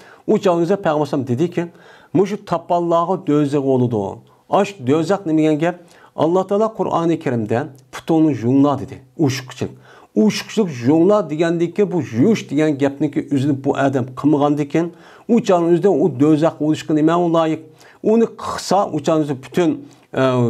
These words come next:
yuvib tashlagan bo'lsa, u chog'ni o'zida bu odam putiniki o'zini do'zaxdan saqlab, jannatga akirdi. Mana bu amalni shu taqvo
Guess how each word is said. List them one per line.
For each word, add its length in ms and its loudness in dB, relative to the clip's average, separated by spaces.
yuvib 200 2
tashlagan 540 -2
bo'lsa, 220 -2
u 80 -6
chog'ni 240 0
o'zida 140 -2
bu 60 -2
odam 200 -2
putiniki 460 -4
o'zini 260 2
do'zaxdan 580 2
saqlab, 280 -2
jannatga 480 0
akirdi. 480 0
Mana 180 4
bu 100 2
amalni 380 0
shu 120 -12
taqvo 260 0